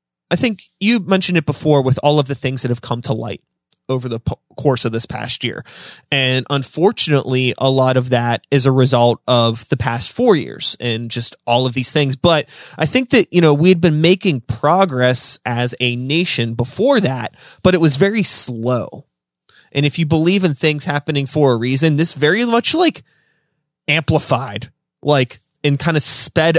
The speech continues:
up the process, like, kinda maybe having all of this negativity, which it isn't good because a lot of terrible things happened. But I'm curious, like, would we be as far, like,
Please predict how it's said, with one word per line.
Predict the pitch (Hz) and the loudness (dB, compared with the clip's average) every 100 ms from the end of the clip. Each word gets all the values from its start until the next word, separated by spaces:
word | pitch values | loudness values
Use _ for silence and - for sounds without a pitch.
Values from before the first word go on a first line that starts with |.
| - | 0
up | 143 165 - - _ _ _ - | 0 0 -6 -10 _ _ _ -2
the | 151 | -2
process, | - 131 139 160 - 269 - - - _ _ _ 170 | 0 2 2 2 4 2 2 -6 -10 _ _ _ -2
like, | 160 | 0
kinda | 180 185 | 2 4
maybe | 190 185 180 | 4 4 2
having | 147 139 147 156 147 139 - _ _ _ _ | 2 0 2 2 0 -2 -4 _ _ _ _
all | 131 143 147 | 2 4 4
of | 135 | 2
this | 131 - | 0 2
negativity, | 135 131 120 139 135 123 | 0 0 -2 -2 0 0
which | 127 - | -2 -2
it | 135 160 | -2 0
isn't | 147 120 127 | 0 0 0
good | 139 123 | 0 0
because | 120 123 | -2 -2
a | 117 | -2
lot | 120 127 | 0 0
of | 123 | 0
terrible | - 131 127 113 | 0 0 2 2
things | - 127 98 | 0 -2 -2
happened. | 123 151 120 95 - _ - _ - | -2 -2 -4 -8 -12 _ -20 _ 0
But | 151 - | 0 2
I'm | 156 196 | -2 -2
curious, | - 254 240 220 - | -4 -2 0 0 2
like, | 170 - - - _ - | 0 -2 -14 -20 _ -2
would | 147 170 156 | 2 4 2
we | 175 | 0
be | 135 147 151 151 143 | 0 0 2 4 2
as | - 135 | 0 -2
far, | - 147 143 135 - - | 2 2 4 2 0 -4
like, | 127 | -4